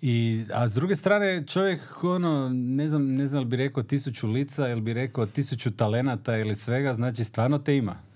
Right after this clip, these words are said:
Ima te posvuda i, ovaj, i evo, e,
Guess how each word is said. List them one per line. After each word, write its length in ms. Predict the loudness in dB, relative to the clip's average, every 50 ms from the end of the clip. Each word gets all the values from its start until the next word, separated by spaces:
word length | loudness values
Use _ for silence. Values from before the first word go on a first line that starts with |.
| -8 -4
Ima 240 | -2 0 0 0
te 120 | 0 -2 -4
posvuda 640 | -2 -2 -4 -2 -2 -2 0 0 2 2 0 0 0
i, 280 | -2 -2 -2 -2 -2 -2
ovaj, 680 | -2 -2 -2 -2 -2 -2 -2 -2 -2 -2 -2 -2 -2
i 160 | -2 0 0 2
evo, 220 | 2 2 0 -2 -6 -10 -18 -16 -16 -16 -16 -18 -12 -4
e, 80 | -2